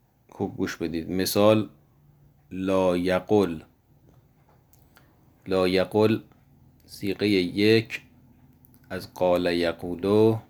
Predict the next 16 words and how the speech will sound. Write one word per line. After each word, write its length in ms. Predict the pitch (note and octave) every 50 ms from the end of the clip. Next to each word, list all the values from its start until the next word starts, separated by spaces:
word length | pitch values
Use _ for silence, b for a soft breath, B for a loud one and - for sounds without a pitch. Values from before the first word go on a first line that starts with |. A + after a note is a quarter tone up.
| _ _ _ _ _ _ _ _ _ b b b b b b b b b b b _ -
فعل 420 | - E2+ F#2 G2 G2 F#2+ F#2 - G2
نهیه، 540 | G#2 G2+ F#2+ - - F2 E2+ D#2+ D#2 - - - _ _ _ _ _ _ - - _ - - - - - _ - - -
می‌شه 160 | - - G2+
مضارع 580 | G2+ F#2+ F2+ F2 F2+ F2+ F2 F2 F#2 G2 G2 G2
مجزوم. 640 | G2 F2+ E2+ D#2+ D#2+ E2 D#2+ D#2+ F2 E2+ E2 D#2+ - _ _ - - _ _ _ _ _ _ _ _ _ - _ _ _ - b b b b b b b b b b b b b b b _ _ _ _
در 140 | - G2 G#2
فعل‌های 500 | G2+ - - A2+ A2 G#2+ A2 A2 A2 G#2+
اجوف 760 | - - G#2+ G#2+ G#2 G2+ G#2 G#2 A2 A2 A2 A2 A2 - - - _ _ _ _ _ _ _ _ _ _ b b b b b b b b b b _ _ _ _ _ _ _ _ _ - - - - - - - _ b b b b b b b b b _ _ - - -
در 140 | G2+ F2
صیغه‌های 560 | E2 - - - F#2 F2+ F#2 F#2 F#2 F#2 F#2 F2+
یک، 380 | F2 F2 F#2 F2+ E2+ - -
چهار، 440 | - - - F#2 F2+ F#2 F#2 F#2 F2+
هفت، 340 | G2 F#2+ F#2 F#2 F2+ - -
سیزده 480 | - - F2+ F2 F2 F2 F2+ F2+ F2+
و 40 | F2+
چهارده 680 | F2 - - F2+ E2+ F2 F2 F2 F2+ G#2 G2+ E2 -